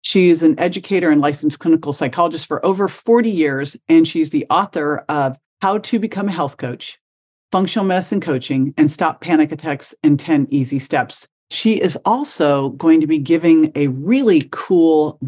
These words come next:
book out, which I am putting at mindsharecollaborative dot com forward slash F M C A for Functional Medicine Coaching Academy. That is the name of her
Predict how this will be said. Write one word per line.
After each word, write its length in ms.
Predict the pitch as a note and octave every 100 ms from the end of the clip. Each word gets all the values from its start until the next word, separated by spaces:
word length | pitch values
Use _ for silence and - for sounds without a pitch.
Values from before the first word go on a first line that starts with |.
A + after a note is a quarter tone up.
| -
book 240 | - E3+ - -
out, 440 | B2+ A2 - - _
which 260 | C#3+ B2+ -
I 140 | D3
am 120 | D3 C#3+
putting 540 | - A3 F3+ D#3 -
at 480 | D#3+ C3 F3 - - _ _ -
mindsharecollaborative 920 | D3+ D3+ D3 D3+ D3 - C#3 C3 C3
dot 220 | C3+ C3
com 280 | F#3 A#3 E4+ -
forward 260 | D3+ B2+
slash 320 | - F#3+ A#3 - -
F 140 | D3+ -
M 180 | D3+ C#3+
C 260 | - C3
A 160 | B2 E3
for 240 | F#3 C#3
Functional 420 | B2+ E3+ D#3 D3+
Medicine 360 | C#3 C#3 C3+ C#3
Coaching 320 | C3 B2+ C3
Academy. 500 | B2 - A#2 B2 E3+
That 220 | F#3 B2+
is 140 | B2+ B2
the 100 | B2+
name 280 | B2+ B2 A#2+
of 140 | C3+
her 300 | - B2 A#2